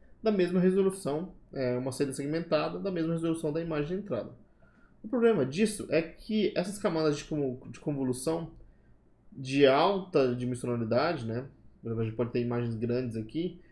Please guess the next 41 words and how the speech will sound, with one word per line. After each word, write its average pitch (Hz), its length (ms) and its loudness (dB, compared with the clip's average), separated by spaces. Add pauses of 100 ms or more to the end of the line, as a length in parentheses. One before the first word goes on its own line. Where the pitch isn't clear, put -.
(220)
e, 135 300 0
e 151 40 4
múltiplas 151 680 2
camadas 127 600 0
aqui, 110 240 -2
né? 120 260 -2
Pode, 120 140 0
a 123 40 -4
gente 123 80 -12
pode 127 180 -2
ter 131 100 0
várias 131 340 0
camadas 120 400 -4
internas, 120 460 -2
né? 113 80 -2
Pra 110 140 -4
gente 113 140 -6
poder 117 200 -4
tornar 120 300 -2
o 120 60 -2
nosso 120 240 -4
modelo, 117 420 -2 (400)
é, 113 240 2
mais 120 220 0
robusto. 151 600 2 (580)
É, 127 360 4
ele 208 140 4
é 208 60 6
muito 160 320 0
caro. 214 380 -4 (400)
Ele 156 140 0
é - 20 0
muito 143 220 -4
caro. 127 380 -6 (100)
Então, 185 320 -4
essa 208 220 0
ideia 170 240 6
aqui, 147 160 0
ela 196 120 2
também 208 360 -2
funciona, 233 580 -4